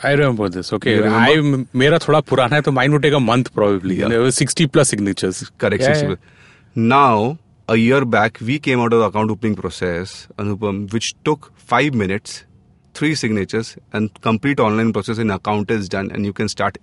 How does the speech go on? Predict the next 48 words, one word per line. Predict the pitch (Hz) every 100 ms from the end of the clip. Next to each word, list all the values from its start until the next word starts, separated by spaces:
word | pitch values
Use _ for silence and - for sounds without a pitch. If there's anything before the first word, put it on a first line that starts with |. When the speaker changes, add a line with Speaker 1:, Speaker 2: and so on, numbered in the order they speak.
| -
Speaker 2:
investing. | 92 - - - -
Speaker 1:
This | 127 143
is |
a | 165
brokerage? | 135 131 135 - - -
Speaker 2:
Yes. | - - - -
Speaker 1:
A | 139
b-, | 123 -
a | 143
broking | 117 143 151 180 151
account | 110 92 -
Speaker 2:
Yes. | 80
Speaker 1:
where | 127
I | 139
can | 156 156
call | 147 143 156
Edelweiss | 143 151 151 151
and | 160
tell | 143 135
them, | 147 131
"Buy | 127
Speaker 2:
It's, | 147 135
Speaker 1:
hundred | 135 143 -
shares | 147 147
of | 135
X | 120
Y | 143 120
Z." |
Speaker 2:
Yeah, | 120 104 - -
it's | 120 -
after | 123 - 147
five | 127 123
minutes | 120 117
of | 110
registering, | 90 85 - 87 85
yes. | 92
Speaker 1:
Wow. | 117 110 104 92
Speaker 2:
And | 107 123
it | 120
can, | 160
you | 139
can | 131 151
do | 143
it | 127
online. | 95 92 - - _
Speaker 1:
Wow. | - 113 - _ -
Speaker 2:
So | 92
Speaker 1:
Okay. | 147